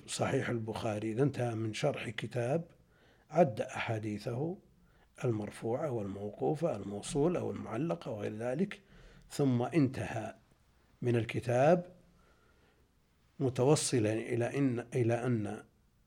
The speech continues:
عدد الأحاديث حدي-، حديثان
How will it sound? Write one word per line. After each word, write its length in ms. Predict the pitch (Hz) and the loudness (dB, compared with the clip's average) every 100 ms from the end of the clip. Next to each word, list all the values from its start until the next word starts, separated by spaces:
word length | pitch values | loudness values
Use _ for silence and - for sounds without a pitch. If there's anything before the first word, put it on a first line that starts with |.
| _ | _
عدد 400 | 113 131 151 143 | 8 8 10 6
الأحاديث 840 | 135 - 117 120 113 113 135 151 - _ _ _ _ _ _ _ _ _ _ _ _ - - _ _ _ _ _ _ - - _ _ _ _ _ _ _ _ _ | 4 0 -2 2 2 2 -2 -4 -10 _ _ _ _ _ _ _ _ _ _ _ _ -20 -20 _ _ _ _ _ _ -20 -20 _ _ _ _ _ _ _ _ _
حدي-، 500 | - 135 127 123 127 | 0 2 2 2 0
حديثان 840 | - 131 131 117 110 117 131 165 | 2 4 4 2 2 2 0 -2